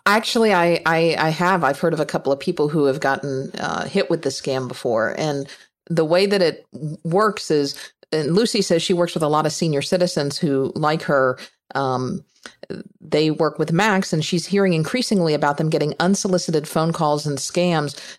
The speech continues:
demanding money to fix problems with their computers. And, m-, you know,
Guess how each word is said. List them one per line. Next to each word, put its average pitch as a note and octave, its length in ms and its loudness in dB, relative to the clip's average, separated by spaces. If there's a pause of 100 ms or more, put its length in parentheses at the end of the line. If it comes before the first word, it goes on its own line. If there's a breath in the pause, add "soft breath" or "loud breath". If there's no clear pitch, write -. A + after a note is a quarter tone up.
demanding D#3+ 480 2
money G3+ 300 4
to D#3+ 140 -4
fix - 240 -4
problems D3 520 0
with B2+ 160 0
their A2+ 280 2 (120)
computers. F3 640 0 (400 loud breath)
And, D#3 420 0
m-, C#3 240 -6
you - 180 -2
know, C#3 220 2